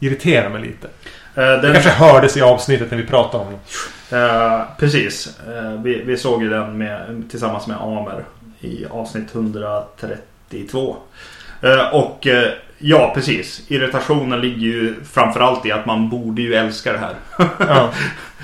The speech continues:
Speaker 2: Och, eh, och, eh, när det är saker som ligger så nära en, en, ens egna intressen så blir det så, så jobbigt när det faller, liksom.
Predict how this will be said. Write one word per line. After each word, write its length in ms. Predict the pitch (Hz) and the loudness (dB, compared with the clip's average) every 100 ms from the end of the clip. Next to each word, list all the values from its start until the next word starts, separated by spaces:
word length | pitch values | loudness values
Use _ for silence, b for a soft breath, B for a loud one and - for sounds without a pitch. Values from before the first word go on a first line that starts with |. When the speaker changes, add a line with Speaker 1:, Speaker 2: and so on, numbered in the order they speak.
| B B | B B
Speaker 2:
Och, 360 | 131 - - 117 | -4 -4 -6 -4
eh, 240 | 120 113 - - | -2 -2 -6 -10
och, 440 | 127 135 - - 139 | -8 -8 -10 -12 -4
eh, 360 | 131 120 120 117 - - - | 0 2 2 0 -6 -20 -12
när 260 | 156 135 | -6 2
det 60 | 135 | 6
är 120 | 135 | 6
saker 340 | 131 127 120 123 | 4 0 -2 -6
som 160 | 127 | -6
ligger 240 | 123 123 117 | -4 -4 -4
så 100 | 127 | -2
nära 320 | 123 117 117 | -2 0 -2
en, 240 | 117 113 - - | -6 -8 -14 -10
en, 260 | 113 110 113 | -6 -4 -6
ens 300 | 120 117 - | -8 -10 -6
egna 280 | 117 117 120 | -6 -4 -4
intressen 560 | 110 127 123 - 117 110 | -4 -2 -4 -4 -6 -6
så 100 | 113 | -6
blir 240 | 113 104 | -6 -6
det 60 | 107 | -10
så, 220 | 110 107 B B B | -12 -12 B B B
så 120 | - | -2
jobbigt 440 | 117 117 113 113 113 | 2 4 2 -2 -2
när 120 | 104 | -6
det 140 | 101 104 - - | -6 -10 -16 -8
faller, 380 | 113 98 90 - B B | -6 -4 -8 -12 B B
liksom. 320 | - - - | -12 -10 -12